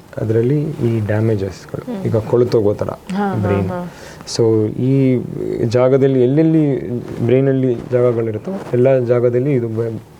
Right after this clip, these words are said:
Speaker 1: ಇದು ಅಮೀಬಾ ಒಂದು ಅದ್ರದ್ದೊಂದು ಪ್ರಮಾಣ ಬೀಳುತ್ತೆ ಅದು.
Speaker 2: ಓಕೆ.
Speaker 1: So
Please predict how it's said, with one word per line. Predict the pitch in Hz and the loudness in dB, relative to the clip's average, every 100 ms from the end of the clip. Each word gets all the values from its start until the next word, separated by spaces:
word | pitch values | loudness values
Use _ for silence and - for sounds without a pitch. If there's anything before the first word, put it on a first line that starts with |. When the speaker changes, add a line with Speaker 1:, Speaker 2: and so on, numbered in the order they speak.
| - - | -6 2
Speaker 1:
ಇದು | 123 | 2
ಅಮೀಬಾ | 113 123 127 | 4 4 4
ಒಂದು | 120 120 170 269 - - - - - 123 | 4 0 -8 -14 -20 -20 -20 -20 -6 0
ಅದ್ರದ್ದೊಂದು | 117 120 117 123 120 117 | 2 4 2 2 4 2
ಪ್ರಮಾಣ | 107 113 117 120 | 2 0 0 0
ಬೀಳುತ್ತೆ | 101 92 95 104 | -2 -6 -8 -10
ಅದು. | 101 - 220 196 | -10 -8 -4 -4
Speaker 2:
ಓಕೆ. | - - | -4 -4
Speaker 1:
So | 117 113 | -2 -2